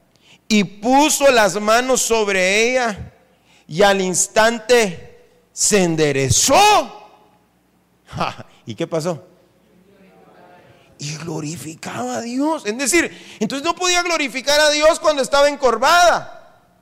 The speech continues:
No podía glorificar a Dios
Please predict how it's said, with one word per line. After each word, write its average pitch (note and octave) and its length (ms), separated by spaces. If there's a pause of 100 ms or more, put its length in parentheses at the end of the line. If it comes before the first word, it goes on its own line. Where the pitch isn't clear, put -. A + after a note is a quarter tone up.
(680)
No C#4+ 220
podía E4+ 360
glorificar D4+ 680
a D#4 100
Dios E4 640